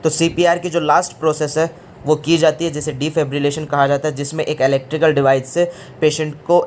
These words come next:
electrical shock दिए जाते हैं cardiac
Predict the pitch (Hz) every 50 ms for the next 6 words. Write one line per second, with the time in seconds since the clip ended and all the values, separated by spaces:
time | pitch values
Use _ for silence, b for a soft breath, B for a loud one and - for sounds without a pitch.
0 | - 135 151 147 147 - - 160 151 170 170 - - - - 175 170 180 175 -
1 | - - - - - - - - - 131 127 123 143 151 156 143 143 139 135 -
2 | 131 139 143 160 175 - - - - - - - - - - - 160 156 156 156
3 | 156 170 180 185 -